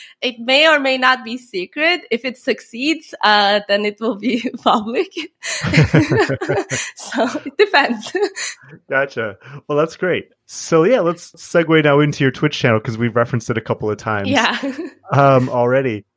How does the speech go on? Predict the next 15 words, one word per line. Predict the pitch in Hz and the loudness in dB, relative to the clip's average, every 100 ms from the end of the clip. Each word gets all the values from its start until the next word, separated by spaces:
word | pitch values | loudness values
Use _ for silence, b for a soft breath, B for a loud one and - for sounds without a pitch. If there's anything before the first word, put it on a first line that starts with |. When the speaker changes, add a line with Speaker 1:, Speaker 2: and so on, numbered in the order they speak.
| - | -6
Speaker 2:
You | 147 | 0
know, | 139 | 2
you | 143 | 4
have | 143 - | 2 2
fifteen | 156 - 151 135 | -2 0 -2 2
thousand | 120 123 127 | 2 2 0
followers, | 120 107 131 156 147 | 0 4 4 2 0
which | 120 110 | -6 -6
is, | 98 - - - | -10 -12 -16 -10
I | 120 | -6
think | 131 | -4
that's | 110 - | -6 -6
amazing. | 101 113 127 135 | -4 0 2 0
That's | 110 - | -2 -4
fantastic. | 98 - 113 117 - 151 | -8 -4 -2 -2 0 -2